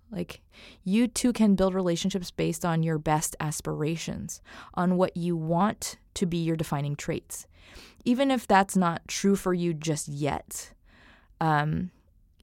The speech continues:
you can still act as if, because in building positive relationships with people who have, like, their shit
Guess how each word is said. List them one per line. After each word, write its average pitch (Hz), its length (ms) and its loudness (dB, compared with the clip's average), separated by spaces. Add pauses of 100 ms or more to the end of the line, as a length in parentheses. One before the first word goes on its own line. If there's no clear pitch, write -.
you 196 180 4
can 196 220 4
still 208 540 2
act 180 260 -2
as 156 160 2
if, - 380 -10 (240)
because 185 380 2
in 180 200 2
building 214 600 2 (600)
positive 233 760 4
relationships 151 920 -4
with 170 140 -10
people 214 300 2
who 202 140 4
have, 185 160 2
like, 180 160 -2
their 175 80 -6
shit - 300 -2